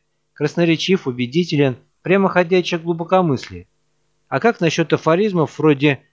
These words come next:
«жизнь прожить надо так, чтобы потом не было стыдно»?» «Хватит», вспылил Питер. «Оставь свои идиотские подковырки». Кэти замерла, озабоченно наморщила лоб.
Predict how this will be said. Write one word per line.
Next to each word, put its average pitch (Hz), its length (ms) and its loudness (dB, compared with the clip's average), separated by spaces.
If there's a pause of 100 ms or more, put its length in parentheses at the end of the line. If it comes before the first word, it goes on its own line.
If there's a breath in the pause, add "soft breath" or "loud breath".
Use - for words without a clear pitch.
(200)
«жизнь 156 420 0
прожить 143 460 0
надо 123 280 0
так, 226 300 2
чтобы 131 320 -8
потом 147 460 0
не 139 120 -2
было 117 280 -2
стыдно»?» 185 580 0 (580)
«Хватит», 135 540 0
вспылил 117 420 -6
Питер. - 420 -14 (320)
«Оставь 165 400 0
свои 147 260 2
идиотские 135 400 0
подковырки». 120 720 -2 (580)
Кэти 170 260 2
замерла, 139 580 2 (460)
озабоченно 117 680 -2
наморщила 110 540 -2
лоб. 101 320 -4